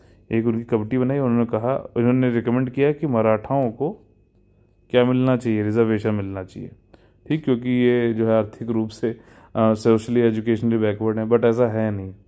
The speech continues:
सही बताया जाए तो बहुत ही पावरफुल जो है कास्ट है वहाँ पे, पावरफुल मतलब मराठास जो होते हैं बहुत ही पावरफुल हैं। तो लेकिन गायकवाड़ ने जो थोड़ा सा इसमें बायसनेस मुझे, मुझे लगी पर्सनली, और बा-, अब तो सुप्रीम कोर्ट को भी लग गई है।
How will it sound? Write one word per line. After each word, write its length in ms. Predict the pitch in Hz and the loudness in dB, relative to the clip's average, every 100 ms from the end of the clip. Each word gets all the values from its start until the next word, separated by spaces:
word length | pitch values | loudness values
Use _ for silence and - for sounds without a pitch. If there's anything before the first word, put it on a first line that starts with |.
| - | -18
सही 200 | 101 104 | -8 -6
बताया 320 | 101 101 98 | -6 -6 -4
जाए 120 | 104 120 | -4 -6
तो 100 | 123 | -2
बहुत 300 | 110 120 131 | 0 0 -2
ही 140 | 131 - - _ _ 123 | -8 -12 -20 _ _ 4
पावरफुल 600 | 120 135 131 131 107 - 107 | 6 6 4 2 0 -4 -8
जो 200 | 107 104 | -6 -4
है 140 | 104 | -4
कास्ट 420 | 101 95 98 - | -4 -6 -8 -14
है 100 | 98 | -14
वहाँ 200 | 98 95 | -12 -14
पे, 180 | 95 107 104 _ _ _ _ 110 | -14 -18 -18 _ _ _ _ 0
पावरफुल 420 | 117 117 117 127 | 6 6 6 2
मतलब 460 | 117 113 117 110 90 | -2 0 -2 -2 -4
मराठास 540 | 110 107 104 110 110 | -2 -2 -2 0 0
जो 120 | 107 | 0
होते 200 | 101 101 | -4 -4
हैं 100 | 135 | -8
बहुत 240 | 117 107 110 | -8 -6 -6
ही 40 | |
पावरफुल 440 | 101 95 92 101 98 | -8 -10 -10 -14 -16
हैं। 200 | - _ - - _ 117 | -18 _ -20 -20 _ 0
तो 100 | 117 | 2
लेकिन 520 | 113 123 123 110 113 | 2 0 0 -2 0
गायकवाड़ 440 | 113 110 117 120 | 2 2 4 2
ने 180 | 117 117 | 2 -2
जो 100 | 110 | -2
थोड़ा 220 | 107 113 | -2 -2
सा 120 | 113 | -2
इसमें 240 | 113 113 110 | -4 -4 -2
बायसनेस 420 | 107 104 117 110 | -2 -2 -4 -4
मुझे, 240 | 113 107 113 | -2 -2 -2
मुझे 260 | 110 110 | -2 0
लगी 200 | 110 101 | 0 -2
पर्सनली, 460 | 104 104 104 104 117 - _ _ _ _ | -4 -6 -6 -8 -8 -12 _ _ _ _
और 200 | 110 107 | 0 0
बा-, 420 | 107 107 104 - 110 | 2 0 0 -6 -6
अब 140 | 107 | -2
तो 100 | 120 | -2
सुप्रीम 300 | 110 110 120 | -2 -2 -2
कोर्ट 180 | 117 107 | 0 0
को 100 | 107 | -2
भी 80 | 104 | -2
लग 200 | 101 101 | -4 -6
गई 140 | 101 | -8
है। 120 | 101 | -8